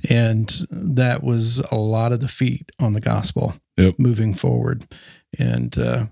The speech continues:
Speaker 1: it's just a good reminder that, you know, we do nothing out of selfish ambition. You know, we, we truly do love the Lord our God with everything and love our neighbor as ourselves. So
Speaker 2: It's good.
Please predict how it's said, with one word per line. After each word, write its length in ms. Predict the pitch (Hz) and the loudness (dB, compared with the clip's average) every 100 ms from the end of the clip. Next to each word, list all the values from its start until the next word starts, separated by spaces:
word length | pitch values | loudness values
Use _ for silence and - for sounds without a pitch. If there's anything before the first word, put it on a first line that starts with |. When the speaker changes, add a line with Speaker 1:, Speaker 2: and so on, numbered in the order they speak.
| - | -2
Speaker 1:
it's 140 | 120 | 0
just 160 | - - | 0 -2
a 20 | |
good 180 | 123 120 | -2 0
reminder 400 | 107 107 120 120 | 0 0 0 0
that, 240 | 113 - - _ _ - | -2 -4 -8 _ _ -4
you 80 | 57 | -2
know, 240 | 55 58 104 _ _ _ _ _ _ - | 0 -2 -6 _ _ _ _ _ _ 0
we 80 | 127 | 2
do 160 | 123 | 2
nothing 320 | 113 113 120 | 2 0 0
out 120 | 113 117 | 0 0
of 320 | 107 - - 277 | -2 -6 -12 -6
selfish 460 | - 110 104 113 117 | -2 0 0 -2 -2
ambition. 540 | 107 117 - 120 95 - _ - _ _ _ _ | -2 -2 -2 -4 -6 -12 _ -20 _ _ _ _
You 120 | 131 117 | -2 0
know, 100 | 117 | 0
we, 240 | 123 120 | 0 0
we 160 | 123 117 | 0 0
truly 320 | - 117 117 | 0 0 2
do 380 | 117 113 107 95 - _ 120 | 2 0 0 -4 -8 _ 0
love 340 | 117 113 120 | 0 0 -2
the 80 | 127 | 0
Lord 240 | 117 117 | 2 2
our 120 | 117 | 0
God 320 | 117 113 117 120 | 0 0 0 0
with 160 | 110 | 0
everything 460 | 120 120 117 123 127 | 2 2 2 2 0
and 180 | 117 110 _ _ _ _ - | -2 -6 _ _ _ _ -4
love 120 | 117 | -2
our 60 | 107 | 0
neighbor 280 | 110 107 57 | 0 0 -2
as 100 | 55 | -2
ourselves. 520 | - - 60 - - _ _ | -2 -2 -2 -4 -14 _ _
So 280 | - - 113 104 | -8 -4 -4 -6
Speaker 2:
It's 120 | - | -2
good. 240 | 95 87 | 2 2